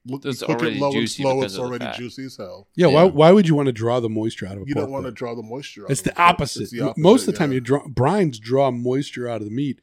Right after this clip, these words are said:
Speaker 1: Mm-hmm.
Speaker 3: and, and the salt starts to break down the protein. That's the big secret, right? The salts are starting, and I f-, there's a term I can't remember,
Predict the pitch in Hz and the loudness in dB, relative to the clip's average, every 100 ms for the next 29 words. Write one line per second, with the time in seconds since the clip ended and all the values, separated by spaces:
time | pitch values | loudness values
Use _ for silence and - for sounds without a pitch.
0 | _ 123 110 - 120 117 131 120 - 160 | _ -18 -18 -12 -8 -6 -6 -6 -4 -4
1 | 170 - 127 - 110 104 120 120 - 123 | -4 -6 -8 -8 -10 -4 -2 -2 -4 -4
2 | 117 113 98 - 110 104 87 98 170 - | -4 -4 -6 -6 -6 -8 -10 -2 -2 -2
3 | 143 143 135 _ - 135 117 95 - _ | -4 -4 -6 _ -8 -6 -6 -10 -16 _
4 | _ _ _ _ _ 117 110 - 113 - | _ _ _ _ _ -10 -10 -10 -12 -10
5 | - 143 156 - 127 - 127 117 110 120 | -4 -4 -4 -6 -10 -8 -8 -6 -8 -10
6 | 110 107 117 117 101 - 127 117 104 113 | -14 -14 -10 -10 -10 -6 -4 -4 -6 -10
7 | 101 107 | -8 -10